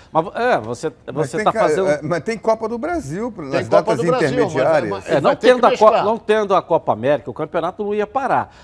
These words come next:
Speaker 1: Mas ele, ele não ia, não, num período da Copa América, não estaria com
Speaker 3: Quando
Speaker 1: aquela
Speaker 3: o Brasil jogasse, não ia ter jogo.
Speaker 1: Não, não estaria
Speaker 2: Não,
Speaker 1: com aquela
Speaker 2: a Copa América
Speaker 1: velocidade.
Speaker 2: não ia parar o
Speaker 3: Não, não
Speaker 2: campeonato.
Speaker 3: ia parar,
Speaker 1: Ele não
Speaker 3: mas
Speaker 1: ia
Speaker 3: quando o
Speaker 1: parar,
Speaker 3: Brasil
Speaker 1: mas não
Speaker 3: jogar
Speaker 1: estaria com aquela velocidade, né?
Speaker 3: Sim,
Speaker 1: Que agora
Speaker 3: sim,
Speaker 1: pode
Speaker 3: sim.
Speaker 1: estar acelerando nesse período também.
Speaker 3: Eu penso, sim, eu acho
Speaker 1: Mas
Speaker 3: que
Speaker 2: Não.
Speaker 1: isso a gente tá trabalhando.
Speaker 3: vai espremer.
Speaker 1: Isso a gente tá trabalhando, essa sua,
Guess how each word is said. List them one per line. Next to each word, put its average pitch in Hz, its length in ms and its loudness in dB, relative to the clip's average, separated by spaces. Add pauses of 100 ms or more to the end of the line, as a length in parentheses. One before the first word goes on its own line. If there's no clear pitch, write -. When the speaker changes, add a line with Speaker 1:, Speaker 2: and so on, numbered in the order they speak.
Speaker 1:
Mas 113 180 -4
ele, 151 220 0
ele 147 240 -2
não 196 200 -2
ia, 175 200 -4
não, 139 380 -6
num 131 200 -8
período 131 260 0
da 123 80 0
Copa 127 240 -2
América, 135 320 -2
não 175 140 -8
estaria 175 380 0
com 202 80 -4
Speaker 3:
Quando 196 80 -2
Speaker 1:
aquela 202 160 0
Speaker 3:
o 180 60 2
Brasil 165 200 -4
jogasse, 185 460 -2
não 240 100 -4
ia 233 80 -2
ter 220 160 -4
jogo. 160 180 -6
Speaker 1:
Não, 285 200 -4
não 107 140 -10
estaria 139 340 0
Speaker 2:
Não, 262 100 0
Speaker 1:
com - 60 6
aquela 214 300 2
Speaker 2:
a - 20 0
Copa 220 100 2
América 233 240 4
Speaker 1:
velocidade. 190 360 2
Speaker 2:
não 180 60 -2
ia 90 60 -8
parar 156 220 -2
o 90 100 -2
Speaker 3:
Não, - 20 -18
não 87 140 -20
Speaker 2:
campeonato. 107 340 -6
Speaker 3:
ia 165 80 -2
parar, 185 200 -4
Speaker 1:
Ele 240 80 0
não 262 80 4
Speaker 3:
mas 262 80 0
Speaker 1:
ia 269 60 8
Speaker 3:
quando 262 80 0
o - 20 -8
Speaker 1:
parar, 302 140 6
Speaker 3:
Brasil 175 160 4
Speaker 1:
mas 170 180 6
não 196 80 4
Speaker 3:
jogar 233 60 0
Speaker 1:
estaria 214 380 2
com 254 100 -2
aquela 233 280 0
velocidade, 190 760 0
né? 151 180 -6
Speaker 3:
Sim, 214 140 -10
Speaker 1:
Que 165 280 -2
agora 156 300 6
Speaker 3:
sim, - 80 -12
Speaker 1:
pode - 200 6
Speaker 3:
sim. - 60 -20
Speaker 1:
estar 170 140 4
acelerando 175 560 0
nesse 175 220 -10
período 185 340 -2
também. 196 380 -4
Speaker 3:
Eu 196 80 -2
penso, 131 260 -8
sim, 147 200 -12
eu 131 160 -6
acho 160 80 -2
Speaker 1:
Mas 170 380 2
Speaker 3:
que 156 60 -12
Speaker 2:
Não. 131 220 -4
Speaker 1:
isso 254 240 -4
a 196 40 0
gente 180 240 -6
tá 165 120 -2
trabalhando. 139 460 0
Speaker 3:
vai 240 100 0
espremer. 190 760 0
Speaker 1:
Isso 147 360 -4
a 156 40 -4
gente 151 220 -8
tá 131 100 0
trabalhando, 107 920 -4
essa 98 280 -8
sua, 98 460 -10